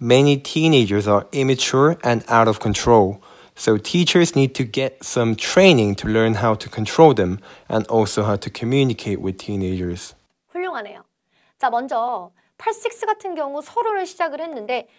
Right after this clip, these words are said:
Speaker 2: 여기서 the best way to improve education for student is, 자, by educating the teachers라고 한 학생도 있어요. 선생님들을 교육함으로써 학생들의 질을, 학생들의 교육의 질을 향상할 수 있다. 이것도 좋은데,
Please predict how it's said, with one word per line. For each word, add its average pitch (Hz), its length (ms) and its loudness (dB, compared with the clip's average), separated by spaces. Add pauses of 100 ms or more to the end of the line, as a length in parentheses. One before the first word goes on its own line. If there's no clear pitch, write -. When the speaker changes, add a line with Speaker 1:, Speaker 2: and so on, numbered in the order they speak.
(180)
Speaker 2:
여기서 247 460 -2
the 233 180 -2
best 302 380 2
way 370 140 -4
to 370 100 -12
improve 208 480 -6
education 339 640 -6
for 349 120 -10
student 220 540 -10
is, 208 600 -8 (180)
자, - 220 -4 (440)
by 302 360 4
educating 240 760 -6
the - 120 -12
teachers라고 220 680 -8
한 254 160 -10
학생도 269 340 -14
있어요. 175 400 -12 (260)
선생님들을 392 540 -6
교육함으로써 254 2000 -2 (220)
학생들의 262 640 -8
질을, 196 460 -14
학생들의 254 500 -14
교육의 208 320 -12
질을 202 180 -16
향상할 302 300 -12
수 - 80 -20
있다. - 220 -18 (400)
이것도 247 240 -6
좋은데, 190 560 -12